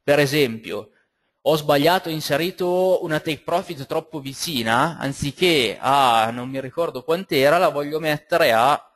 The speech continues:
novantotto, quindi clicco con novantotto e gli do l'invio da tastiera. Clicco su aggiorna o update, importantissimo,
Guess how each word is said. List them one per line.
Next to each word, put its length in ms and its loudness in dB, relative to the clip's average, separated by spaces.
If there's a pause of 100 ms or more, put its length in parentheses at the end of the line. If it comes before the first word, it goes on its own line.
(580)
novantotto, 1700 -4
quindi 380 -14
clicco 360 -8
con 160 -8
novantotto 1040 -2
e 100 -8
gli 140 -8
do 500 0
l'invio 300 -6
da 100 4
tastiera. 680 -2 (1120)
Clicco 360 -8
su 440 -6
aggiorna 1080 0 (180)
o 420 -2
update, 840 0
importantissimo, 1400 -6